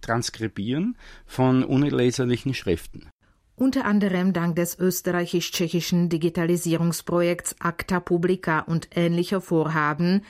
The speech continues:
Speaker 2: ist heute die Einsicht in viele Kirchenbücher möglich. Dabei muss man aber wissen, in welcher Gemeinde die Vorfahren lebten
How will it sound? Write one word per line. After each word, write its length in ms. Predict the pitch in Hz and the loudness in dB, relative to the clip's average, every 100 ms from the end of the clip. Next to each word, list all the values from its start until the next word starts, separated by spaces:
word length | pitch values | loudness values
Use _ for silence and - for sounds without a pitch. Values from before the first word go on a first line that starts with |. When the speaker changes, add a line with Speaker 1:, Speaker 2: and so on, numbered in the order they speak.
| - - | -16 -10
Speaker 2:
ist 160 | 220 | -2
heute 260 | 262 262 262 | 0 2 2
die 180 | 214 - | 0 0
Einsicht 480 | 170 175 175 196 - | 0 0 2 -2 0
in 160 | 180 | 0
viele 400 | 165 - 185 202 | 0 0 0 0
Kirchenbücher 840 | 196 170 160 - 165 160 156 - 156 | -2 -2 -2 -2 0 2 2 0 0
möglich. 680 | 156 151 165 156 151 - _ _ - - - | 2 0 0 0 -2 -8 _ _ -20 -12 -4
Dabei 300 | 202 196 185 | 0 0 0
muss 200 | 185 180 | -2 -2
man 160 | 180 | 0
aber 300 | 190 190 202 | 0 0 0
wissen, 400 | 156 151 180 180 196 | 0 0 0 0 0
in 200 | 208 196 | 0 2
welcher 320 | 170 175 220 | 0 -2 -4
Gemeinde 580 | 185 196 180 165 185 175 | 0 0 0 2 2 0
die 140 | 151 | -2
Vorfahren 720 | 156 165 160 160 170 165 175 | -4 -2 -2 -2 0 0 2
lebten 560 | 165 180 - 180 165 | 2 2 2 0 2